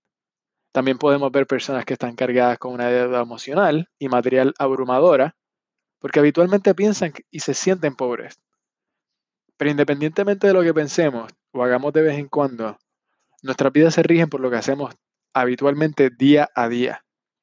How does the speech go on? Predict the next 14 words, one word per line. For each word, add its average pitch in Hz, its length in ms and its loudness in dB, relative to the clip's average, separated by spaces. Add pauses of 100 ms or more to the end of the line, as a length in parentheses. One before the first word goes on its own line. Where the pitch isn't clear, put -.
(500)
Y 127 460 0 (420)
lo 143 120 0
triste 151 300 4
es 180 60 2
que 156 120 0
más 139 160 0
personas 156 340 0
están 139 220 -4
confinadas 139 460 -8
por 131 180 -10
sus 127 160 -14
hábitos 127 500 2 (840)
que 131 140 0
las 120 320 2